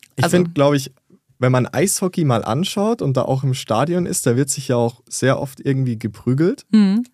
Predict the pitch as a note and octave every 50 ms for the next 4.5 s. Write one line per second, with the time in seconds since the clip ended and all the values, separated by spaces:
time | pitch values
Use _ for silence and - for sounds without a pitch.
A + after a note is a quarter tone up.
0 | _ - C#3 - - D3+ E3+ E3+ - - - C#3 C#3+ C#3+ C3+ A#2+ B2 A2+ A2+ E2+
1 | A2+ A#2+ A2+ C3+ A#2 A2 A#2+ A#2 A2+ B2+ G#2+ A2 B2 A#2 G2 G#2+ A2 - - A#2+
2 | B2+ C3 B2+ - A#2+ G#2 A2 A2 - - - - A2+ B2 B2+ A2+ - - A2+ A2
3 | A2+ A2 G#2+ G#2+ - - - - - _ - - - G#2+ A2 - A2+ G#2+ A2 -
4 | - - G#2+ G2+ - - - F#2+ F#2 G2